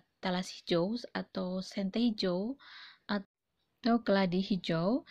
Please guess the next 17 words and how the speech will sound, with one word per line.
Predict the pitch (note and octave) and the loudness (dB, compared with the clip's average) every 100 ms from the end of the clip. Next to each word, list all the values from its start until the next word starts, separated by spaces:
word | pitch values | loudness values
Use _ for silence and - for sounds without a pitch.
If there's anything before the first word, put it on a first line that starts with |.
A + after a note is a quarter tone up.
| - - - | -16 -10 6
Ini | C4+ | 8
Ma | B3 A#3+ | 8 8
beli | G3+ G3 | 4 2
di | F#3 G3 | 2 0
Shopee, | - G3 - C4 | -2 -2 2 2
harganya | B3+ G3 G3 G3 | 2 0 0 2
lima | G3 F#3 F3+ | 0 0 0
ribu, | F3+ D#3 G3 E4 | -2 -4 -4 -2
sedangkan | - F#3 F3+ F#3+ | -2 -2 -2 -4
sente | F#3+ F#3 F#3 | -2 -4 -4
hitam | F#3 F#3 | -6 -6
tadi | F3+ F3 A#3 | -4 -2 0
harganya | A3 F#3+ F3+ G3 G#3+ | 0 -2 -2 0 0
lima | F3+ F3 | -2 -4
ribu | F3 E3 | -6 -6
lima | F3 E3+ E3 | -4 -4 -4
ratus. | D#3+ - D#3 D#3 | -6 -6 -8 -8